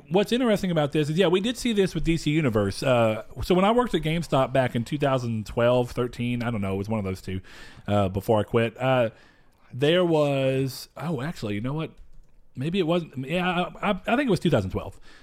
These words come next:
But anyway, um, D C Universe Online was a P S three release, and then it, of course, made its way over to P S four once it was already free to play, but it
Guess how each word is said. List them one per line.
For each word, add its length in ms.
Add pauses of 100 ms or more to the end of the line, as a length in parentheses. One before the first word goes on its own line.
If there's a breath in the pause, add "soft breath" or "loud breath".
(140 soft breath)
But 120
anyway, 420
um, 420 (440)
D 160
C 140
Universe 420
Online 400
was 100
a 60
P 160
S 80
three 180
release, 420
and 140
then 80
it, 80
of 140
course, 240
made 100
its 120
way 100
over 100
to 40
P 120
S 80
four 240
once 180
it 60
was 100
already 180
free 180
to 80
play, 240
but 340
it 160